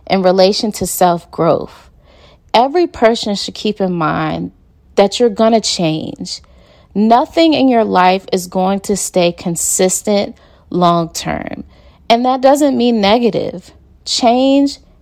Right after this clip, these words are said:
can be for good, but it's always good to keep in mind that everything in your life may not be stagnant. Development.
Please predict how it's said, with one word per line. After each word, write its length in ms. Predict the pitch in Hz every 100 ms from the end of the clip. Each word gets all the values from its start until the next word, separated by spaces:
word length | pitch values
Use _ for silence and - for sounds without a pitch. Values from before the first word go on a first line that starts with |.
| -
can 200 | 247 233
be 180 | 240 240
for 220 | 220 202
good, 540 | 185 190 226 151 - - _ _ - _ _
but 140 | 214 226
it's 220 | 220 -
always 480 | 220 226 262 269 240
good 160 | 208 196
to 80 | 196
keep 260 | - 208
in 140 | 180 180
mind 540 | 180 175 170 170 - _ _ -
that 200 | 196 190 -
everything 580 | 214 233 262 233 208 196
in 120 | 190
your 160 | 185
life 380 | 175 165 165 165
may 200 | 180 170
not 300 | 170 160 -
be 100 | 160
stagnant. 720 | - - 151 - - - - _ _ _ _ _ _ _ _ _ _ _ _ _ _ - _ - 175
Development. 880 | 208 202 202 208 - 175 147 -